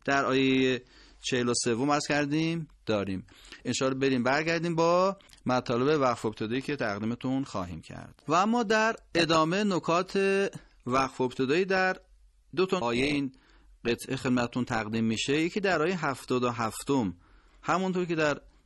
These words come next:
بخش قبلی من عرض کردم، اگر کسی خواست و نفس حالا زیادی نداشت، خواست در کلمهٔ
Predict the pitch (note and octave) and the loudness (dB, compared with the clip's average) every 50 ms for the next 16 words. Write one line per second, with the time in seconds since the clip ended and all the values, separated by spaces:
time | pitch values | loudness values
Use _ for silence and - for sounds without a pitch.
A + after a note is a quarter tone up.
0 | _ - C3 A#2+ A#2+ A#2+ A#2 - - - A#2+ - B2 A#2 A2+ A2+ B2+ C#3+ C#3+ C3 | _ -10 -4 -4 -4 -2 -2 -4 -4 -4 -2 0 0 0 0 0 0 0 0 0
1 | B2 A#2+ A#2 A2+ G#2+ - - A#2+ B2 C#3 D3+ C#3+ - C#3 D3 D3+ D#3 D3+ D3+ - | 0 0 -2 -2 -4 -4 -4 -2 -2 0 -2 -2 -2 -2 0 0 0 0 -2 -4
2 | - D3 C#3 - - D3 C#3+ - - C#3+ C#3+ D3 C#3+ - - - - _ _ _ | -6 -8 -6 -6 -6 -6 -6 -4 -2 0 0 0 0 -2 -4 -6 -12 _ _ _
3 | _ - A#2+ B2 B2 A#2+ A#2 - C3+ C3+ - - C3+ B2+ B2+ C3 B2 A#2 A2+ A#2 | _ -4 -2 0 0 -2 -2 -2 -4 -2 -2 0 0 0 0 0 0 0 -2 -2
4 | A2+ G#2+ A2+ A#2 A2+ A2+ A2 A2+ A2+ A2+ A2 A2 A#2 A#2+ A2+ - - - C3 C3+ | -2 -2 0 0 0 0 0 0 -2 -2 -2 0 0 -2 -2 -4 -4 -4 -2 -2
5 | - - - B2 A#2 A2+ - B2+ A2+ A2 A2+ A2+ A2+ B2 C3+ C#3+ D3+ D#3 D#3 | -2 -2 -2 -2 -2 -2 -2 -4 -4 -2 -2 0 0 0 2 0 0 -2 -4